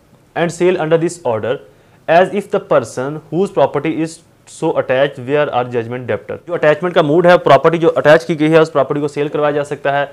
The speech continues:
और उस शख्स के खिलाफ जजमेंट अलग से अनाउंस कर दी जाएगी contempt of court की सूरत में, जिसकी प्रॉपर्टी और वो भी जजमेंट डेप्टर कहलाएगा, जबकि एक जो मेन दावा है वो अलग से चल रहा है। ये उस मेन दावे के साथ सप्लीमेंट्री स्टेटमेंट, सप्लीमेंट्री सूट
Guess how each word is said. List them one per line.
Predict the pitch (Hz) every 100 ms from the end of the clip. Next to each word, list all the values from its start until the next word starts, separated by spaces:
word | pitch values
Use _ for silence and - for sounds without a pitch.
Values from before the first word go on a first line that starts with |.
| - _ -
और | 156
उस | 160 160
शख्स | 151
के | 156
खिलाफ | 135 143 135
जजमेंट | 120 120 139
अलग | 127 127
से | 135
अनाउंस | 113 107
कर | 107
दी | 104
जाएगी | 107 104 120 139 _ _ _ _ -
contempt | 120 120 131 127
of | 127 139
court | 139
की | 127
सूरत | 123 113 113
में, | 123
जिसकी | 120 131
प्रॉपर्टी | 117 107 127
और | 131
वो | 120 127
भी | 135 160 160 _ _
जजमेंट | 123 131 131 147 123
डेप्टर | 127 165
कहलाएगा, | 156 131 120 110 117 156 - _ _ -
जबकि | 127 - - 151 170
एक | 156 160
जो | 147
मेन | 135 113 165 156
दावा | 131 135
है | 147
वो | 147
अलग | 135 143
से | 175
चल | 143
रहा | 104 117
है। | 135 _ _ _ 143
ये | 180
उस | 180
मेन | 143 160
दावे | 131 127
के |
साथ | 151
सप्लीमेंट्री | - 143 147 135 131 143
स्टेटमेंट, | 160 139 123 123 135 -
सप्लीमेंट्री | - 139 160 143 147 170
सूट | 143 127